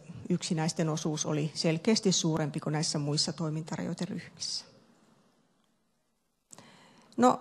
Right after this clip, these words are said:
toimintarajoitteiset nuoret kokee myös paljon semmoista niinku irrallisuutta siellä koulu-, koulu- tai luokkayhteisössä. Ne kokee usein, että ei, he ei oo, ei oo niinku tärkeä osa sitä omaa luokkaa tai sitä koulua. Ja tässä havaittiin, että pojat kiinnittyy kuitenkin paremmin siihen luokkayhteisöön kuin tytöt,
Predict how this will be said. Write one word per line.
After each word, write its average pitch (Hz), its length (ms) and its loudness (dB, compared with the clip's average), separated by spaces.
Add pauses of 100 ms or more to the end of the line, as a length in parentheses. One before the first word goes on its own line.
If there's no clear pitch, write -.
toimintarajoitteiset 233 960 6
nuoret 214 300 8
kokee 208 320 4
myös 185 200 4
paljon 208 340 4
semmoista 180 320 0
niinku 160 220 -2
irrallisuutta 202 840 4
siellä 180 240 4
koulu-, 180 540 6
koulu- 214 280 6
tai 190 220 8
luokkayhteisössä. 175 1160 4 (800)
Ne 214 80 0
kokee 220 360 6
usein, 190 320 6
että 180 200 4
ei, 175 280 6
he 214 60 8
ei 196 140 10
oo, 180 120 8
ei 202 220 8
oo 196 60 8
niinku 190 180 6
tärkeä 190 460 6
osa 185 340 10
sitä 170 280 2
omaa 165 280 6
luokkaa 160 460 2
tai 185 180 2
sitä 196 260 0
koulua. 160 480 0 (1500)
Ja 214 80 0
tässä 214 260 4
havaittiin, 208 440 8
että 196 180 4
pojat 190 360 8
kiinnittyy 220 540 6
kuitenkin 175 360 2
paremmin 233 460 6
siihen 220 240 4
luokkayhteisöön 175 800 2
kuin 175 120 -4
tytöt, 185 580 0